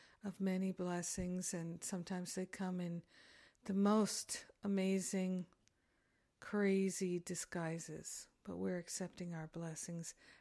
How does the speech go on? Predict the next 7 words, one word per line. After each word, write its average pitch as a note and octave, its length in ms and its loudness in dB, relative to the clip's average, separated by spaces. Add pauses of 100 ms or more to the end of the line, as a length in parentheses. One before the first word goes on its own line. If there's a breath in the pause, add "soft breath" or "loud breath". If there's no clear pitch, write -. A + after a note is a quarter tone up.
however F#3 420 0
they D#3+ 260 -4
come, D#3+ 540 -6 (760)
not G3 320 0
rejecting F3+ 540 -4
them E3+ 160 -4
anymore. E3+ 680 -4